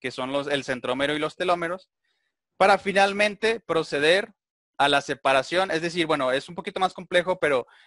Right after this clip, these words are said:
el mismo uso mitótico, lo, eh, de hecho todos estos son microtúbulos, es parte del citoesqueleto de, de la célula. Entonces forma, hagan, hagan de cuenta que como un, eh, una soga, un nudo que aprieta de tal manera el citoplasma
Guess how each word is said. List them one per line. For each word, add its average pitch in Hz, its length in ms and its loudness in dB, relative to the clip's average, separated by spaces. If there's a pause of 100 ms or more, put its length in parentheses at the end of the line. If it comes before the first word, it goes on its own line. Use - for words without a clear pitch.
(260)
el 139 180 0
mismo 170 320 -2
uso 196 220 -2
mitótico, 196 600 -2
lo, 147 180 -2
eh, 147 160 -4
de 156 120 4
hecho 214 160 -2
todos 220 260 -2
estos 208 160 -12
son 214 120 -4
microtúbulos, 196 680 -4
es 151 100 -10
parte 170 240 -4
del 170 80 0
citoesqueleto 147 720 -4
de, 135 200 -2
de 131 140 -6
la 123 100 0
célula. 165 460 -2 (440)
Entonces 190 320 -4
forma, 202 320 4
hagan, 196 220 0
hagan 165 180 4
de 180 120 -2
cuenta 180 260 2
que - 160 -6
como 135 340 -4
un, 151 600 -8 (840)
eh, 127 420 0
una 175 220 0
soga, 202 500 4 (440)
un 170 200 -2
nudo 202 380 4
que 151 160 6
aprieta 156 500 2
de 175 100 6
tal 175 180 2
manera 175 340 2
el 175 80 0
citoplasma 180 720 0